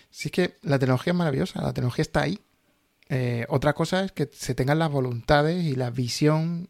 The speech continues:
eh, no miope de, de, de aplicarlas y de usarlas correctamente. Es decir, es que a lo mejor, eh, es más factible que, mm, eh, asumir que la fibra nunca va a llegar a cin-, a cien, a doscientos kilómetros de, de capitales de provincia porque,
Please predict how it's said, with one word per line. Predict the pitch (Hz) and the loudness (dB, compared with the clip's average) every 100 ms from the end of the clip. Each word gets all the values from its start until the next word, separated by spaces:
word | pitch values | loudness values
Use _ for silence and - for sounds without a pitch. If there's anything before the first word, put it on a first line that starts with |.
| - | -8
eh, | 127 127 120 120 123 | -6 -6 -6 -8 -2
no | 127 139 | 4 4
miope | 143 143 156 151 175 214 | 6 4 2 0 -6 -6
de, | 185 127 127 123 120 _ - - - _ | -8 -6 -6 -6 -10 _ -20 -20 -20 _
de, | 165 117 117 113 110 110 110 - | -10 -6 -6 -8 -10 -12 -14 -12
de | 123 120 | -4 -4
aplicarlas | 117 120 143 135 147 170 143 | -2 0 2 4 2 0 0
y | |
de | 123 | 0
usarlas | 120 131 147 | 0 0 -2
correctamente. | - 151 131 117 120 180 - _ _ - - | -2 -6 -6 -8 -6 -6 -8 _ _ -20 -14
Es | |
decir, | - 131 | 0 0
es | |
que | - | 2
a | 151 | 2
lo | 151 | 2
mejor, | 139 151 190 - - - - - | 2 2 0 -4 -20 -20 -20 -4
eh, | 131 123 | -2 0
es | 120 - | -2 0
más | 131 131 | 0 0
factible | 143 - 160 156 123 117 - | -2 -2 0 0 -2 -6 -6
que, | 131 117 113 | -4 -4 -4
mm, | 113 110 107 113 _ _ - | -8 -8 -10 -14 _ _ -4
eh, | 131 117 110 107 - - - _ _ _ - | -2 -2 -6 -10 -14 -16 -20 _ _ _ -4
asumir | 143 139 143 180 | 0 4 4 2
que | 135 117 | 0 -4
la | 110 | 0
fibra | 147 143 135 | 2 4 2
nunca | 143 139 | 0 2
va | 135 | 2
a | 131 | 4
llegar | 135 156 139 | 4 2 0
a | 143 120 | -2 -6
cin-, | - 127 123 123 120 | -6 -4 -4 -8 -10
a | - - | -10 -2
cien, | 143 147 127 | 2 2 2
a | |
doscientos | 120 117 139 135 | -4 -2 -2 -2
kilómetros | - 139 135 135 135 | -2 -4 -2 -4 0
de, | 135 131 | 0 0
de | - 135 131 | -4 -6 -4
capitales | 131 131 131 131 | -4 -2 -2 0
de | 131 | 0
provincia | 139 170 139 | -2 -2 -4
porque, | 123 - 117 | -6 -10 -12